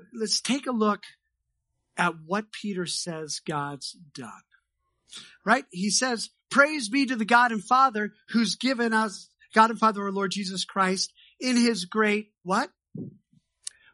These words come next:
"Mercy, he's given us," so here we have mercy. "In his great mercy,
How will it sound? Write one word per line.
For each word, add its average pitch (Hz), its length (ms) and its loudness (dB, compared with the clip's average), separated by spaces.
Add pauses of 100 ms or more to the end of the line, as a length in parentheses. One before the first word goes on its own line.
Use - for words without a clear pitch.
"Mercy, 214 840 0 (580)
he's 214 300 -2
given 254 360 -2
us," 190 460 2 (100)
so - 220 -6
here 196 120 0
we 202 100 -2
have 175 220 -2 (720)
mercy. 196 460 2 (1600)
"In 220 120 6
his 208 200 0
great 226 340 -2
mercy, 190 880 -2